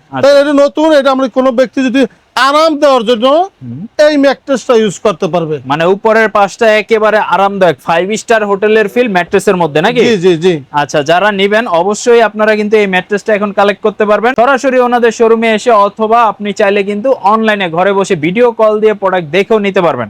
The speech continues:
Speaker 2: নিতে পারবে।
Speaker 1: আচ্ছা, এবার আমরা এটার আরো কিছু কোয়ালিটি আপনাদেরকে বলে দেই।
Speaker 2: আর এটা আমরা রেটটা একটু বলে দেই।
Speaker 1: হুম।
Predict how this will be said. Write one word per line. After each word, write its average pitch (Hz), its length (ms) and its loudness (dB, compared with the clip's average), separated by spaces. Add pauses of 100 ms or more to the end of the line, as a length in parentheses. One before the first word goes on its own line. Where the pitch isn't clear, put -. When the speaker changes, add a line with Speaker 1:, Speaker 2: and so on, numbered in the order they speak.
Speaker 2:
নিতে 214 220 0
পারবে। 240 260 2
Speaker 1:
আচ্ছা, 302 400 0
এবার 208 260 0
আমরা 208 460 0
এটার 202 260 0
আরো 196 280 0
কিছু 220 240 -2
কোয়ালিটি 196 420 2
আপনাদেরকে 175 440 -2
বলে 151 200 0
দেই। 113 160 -8 (160)
Speaker 2:
আর 202 200 0
এটা 254 200 2
আমরা 269 180 2
রেটটা 254 320 0
একটু 277 180 -2
বলে 226 240 2
দেই। 156 220 -4
Speaker 1:
হুম। 143 320 -10